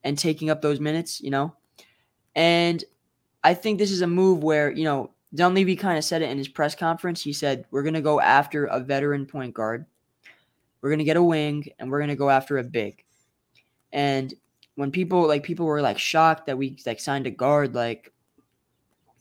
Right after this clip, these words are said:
Dunleavy said this, like, "We're gonna go after a third string point guard," because he said we needed some, someone that could relieve, you know, players of, of, of, of bringing the ball up and those,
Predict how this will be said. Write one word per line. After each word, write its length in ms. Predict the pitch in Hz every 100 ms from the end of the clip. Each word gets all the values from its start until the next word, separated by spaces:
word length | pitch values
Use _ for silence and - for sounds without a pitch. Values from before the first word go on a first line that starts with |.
| - -
Dunleavy 420 | 135 175 190 170
said 280 | 160 180 147
this, 240 | 113 107 123
like, 320 | 117 117 - _ _ _
"We're 140 | 127 139
gonna 200 | 160 156
go 200 | 160 160
after 340 | 151 151 156
a 140 | 120
third 360 | 131 - 156 156
string 300 | - 151 143
point 280 | 143 147 131
guard," 280 | 120 120 117
because 340 | 117 131 117
he 100 | 123
said 280 | 120 139 131
we 80 | 127
needed 320 | 135 139 135
some, 280 | 135 131 -
someone 460 | - 156 156 143 - _ _ _ _ _
that 240 | 147 151 147
could 340 | 151 139 139 _ _ _
relieve, 880 | 135 151 151 180 190 190 175 - - -
you 120 | 147
know, 400 | 147 135 127 127 _ _ _ _
players 400 | - 165 165 156
of, 160 | 156 135
of, 340 | 123 139 123
of, 320 | - 131 123 -
of 240 | 123 120
bringing 280 | 151 165 160
the 60 |
ball 320 | 143 147 151 147
up 180 | 143
and 100 | 139
those, 300 | 143 147 143